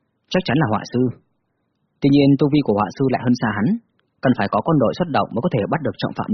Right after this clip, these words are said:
này. Hắn nói hiện giờ đang tìm cách dụ tên trọng phạm đấy tới ngõ phố trong phường Thiên Trinh, nhưng mà không dám đảm bảo trọng phạm này sẽ dừng ở đấy quá lâu. Nếu như là quân đội chúng ta kiêng kỵ không dám nhanh chóng xuất động, vậy không cần đi nữa."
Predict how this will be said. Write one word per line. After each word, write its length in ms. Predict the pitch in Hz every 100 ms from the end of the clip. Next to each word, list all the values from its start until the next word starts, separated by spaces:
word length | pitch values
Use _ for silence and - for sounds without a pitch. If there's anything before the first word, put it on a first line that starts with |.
| 92
này. 100 | 85 _ _ _ _ _ _ _ _ _ _ _ -
Hắn 100 | 120
nói 140 | 113
hiện 140 | 175 123
giờ 80 | 117 117
đang 100 | 135
tìm 120 | 110
cách 180 | 98 202
dụ 60 | 131 98
tên 140 | 127
trọng 180 | - -
phạm 120 | 113 92
đấy 100 | 98 104
tới 100 | - 110
ngõ 140 | 110 -
phố 100 | 104 123
trong 140 | - 123
phường 160 | 104 95 -
Thiên 140 | 131 120
Trinh, 140 | 120 117 - _ _ _ _ _ _ -
nhưng 120 | 165
mà 80 | -
không 120 | 156 131
dám 120 | 123 190
đảm 100 | 110 104
bảo 120 | 92
trọng 160 | - -
phạm 120 | - 107
này 100 | 95 -
sẽ 60 | 135
dừng 120 | 123 87 95
ở 20 | 90
đấy 100 | 101
quá 140 | 113 147
lâu. 100 | 139 127 - _ _ _ _ _ _ _ _ -
Nếu 80 | 117
như 80 | 175
là 80 | 143 110
quân 100 | 147
đội 120 | 131
chúng 140 | - 156
ta 100 | 147 135
kiêng 180 | 139 127
kỵ 80 | 113
không 140 | 143 123
dám 140 | 110
nhanh 160 | 143 127
chóng 160 | 104
xuất 140 | 110 185
động, 140 | 104 92 _ _ _ - -
vậy 100 | 107 95
không 120 | -
cần 160 | 123 95
đi 100 | 107 107
nữa." 120 | 135